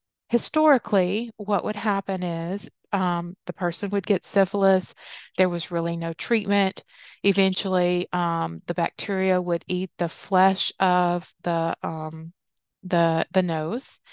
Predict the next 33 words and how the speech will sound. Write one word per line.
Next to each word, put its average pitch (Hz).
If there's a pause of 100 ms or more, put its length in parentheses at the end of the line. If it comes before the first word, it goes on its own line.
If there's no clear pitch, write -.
(380)
and 196
they 202
would, 196 (140)
um, 180 (1200)
build 220
wax -
and 185
make 180
a 165
fake -
nose. - (1160)
So 180 (320)
a 190
story, 196
um, 180
down 180
here 190
from 196
the 208
South 185
is, 180 (100)
um, 170 (1200)
women 190 (400)
would 185
make 190
their 202
fake 202
noses, 180
and 180
then 185
they 185
would 180
sit -